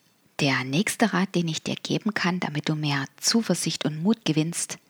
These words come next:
gönn dir was. Auch ein Thema im letzten Selbstliebe-Podcast. Mach Sport oder schreibe oder male. Jeder hat so seine eigenen Vorlieben und Wünsche. Diese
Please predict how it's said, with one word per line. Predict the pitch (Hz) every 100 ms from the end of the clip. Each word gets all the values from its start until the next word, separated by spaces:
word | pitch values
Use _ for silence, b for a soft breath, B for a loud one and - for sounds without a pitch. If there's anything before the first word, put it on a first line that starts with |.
| _ _ _ _
gönn | 147 139
dir | 131 135
was. | - - - - _ _ _ _ _ - B B B B -
Auch | 156 -
ein | 143
Thema | 143 135 131 123
im | -
letzten | 143 - - -
Selbstliebe-Podcast. | - - - 160 - - - - - - - - - _ _ _ _ _ -
Mach | - 151 - - -
Sport | - - - 269 - -
oder | 151 165 170 - -
schreibe | - - 269 -
oder | - 202
male. | 180 165 175 202 - - _ - B B B B
Jeder | 165 226 214
hat | 196 -
so | - 196
seine | - 190 180
eigenen | 185 - 202
Vorlieben | 185 - 202 208 151 135
und | 131 -
Wünsche. | 139 135 - - _ _ _ _ _ - B B B -
Diese | 160 143 -